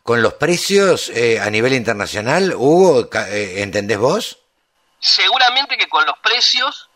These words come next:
Speaker 2: con la capacidad de abasto para, para zonas que, por ejemplo, eh, viven del autoconsumo.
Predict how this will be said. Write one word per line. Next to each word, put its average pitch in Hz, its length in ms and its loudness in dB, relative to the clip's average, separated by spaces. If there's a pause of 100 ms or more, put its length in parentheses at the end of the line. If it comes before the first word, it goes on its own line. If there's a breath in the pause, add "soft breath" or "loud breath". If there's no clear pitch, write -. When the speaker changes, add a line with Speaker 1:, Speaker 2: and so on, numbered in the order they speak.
(360)
Speaker 2:
con 160 160 -2
la 165 100 2
capacidad - 640 0
de 214 120 2
abasto 208 720 0 (160)
para, 143 500 2 (140)
para 135 200 -2
zonas 196 640 -2 (560)
que, 135 260 -6
por 135 180 -10
ejemplo, 160 840 -4
eh, 127 400 -8 (100)
viven - 380 -4
del 143 140 -6
autoconsumo. 139 1040 -4